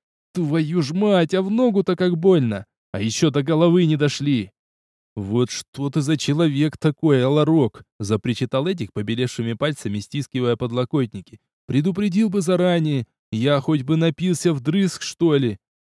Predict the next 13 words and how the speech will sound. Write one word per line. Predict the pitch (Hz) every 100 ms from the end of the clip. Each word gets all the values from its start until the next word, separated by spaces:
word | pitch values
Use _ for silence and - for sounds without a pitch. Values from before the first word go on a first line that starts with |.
| _
«Нельзя | 98 110 156 151 120 117 117 117
заранее», | 113 117 113 110 110 107 104 - _
процедил | 113 110 - 117 135
наставник | 123 113 175 175 107
сквозь | - 123 117 110
зубы, | 208 180
всаживая | - 156 151 147 139 127
очередную | - 139 131 147 143
иглу | 131 180
под | - 104 -
кожу | 160 135 135
у |
виска. | 123 123 - 123 95